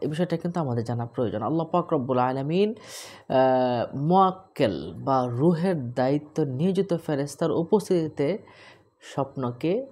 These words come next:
সত্য পরিণত করে থাকেন। আর শয়তানের উপস্থিতিতে যে স্বপ্নগুলো দেখা হয়, এগুলো সম্পূর্ণ শয়তানের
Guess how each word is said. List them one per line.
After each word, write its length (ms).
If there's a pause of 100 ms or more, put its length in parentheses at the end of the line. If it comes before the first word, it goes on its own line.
(180)
সত্য 920 (560)
পরিণত 460
করে 400 (120)
থাকেন। 640 (1160)
আর 140
শয়তানের 800
উপস্থিতিতে 760
যে 140
স্বপ্নগুলো 640
দেখা 320
হয়, 280 (500)
এগুলো 420
সম্পূর্ণ 520
শয়তানের 400